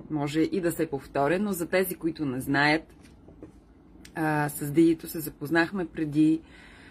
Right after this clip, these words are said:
да, една година, може би миналата година по това време, и двете бяхме на,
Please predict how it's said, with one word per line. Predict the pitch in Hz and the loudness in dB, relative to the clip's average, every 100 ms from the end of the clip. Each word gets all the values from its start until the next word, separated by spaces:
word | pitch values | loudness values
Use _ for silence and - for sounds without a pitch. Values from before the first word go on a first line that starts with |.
| - - - - - - | -20 -20 -20 -20 -20 -12
да, | 170 160 151 | 2 4 4
една | 156 170 156 | 4 6 4
година, | 143 147 175 165 185 233 220 | 4 0 4 4 4 0 -4
може | 160 147 147 | -4 -4 2
би | 160 | 6
миналата | 160 147 147 | 6 6 -2
година | 156 165 160 | -2 0 0
по | 151 - | 0 -6
това | 170 180 | 2 2
време, | 175 170 165 160 202 - - | 4 4 6 4 2 -14 -6
и | 165 | -6
двете | 147 160 160 175 | 0 0 0 -4
бяхме | 156 160 151 - 160 151 | 0 2 0 -2 -2 -2
на, | 139 151 | -2 -2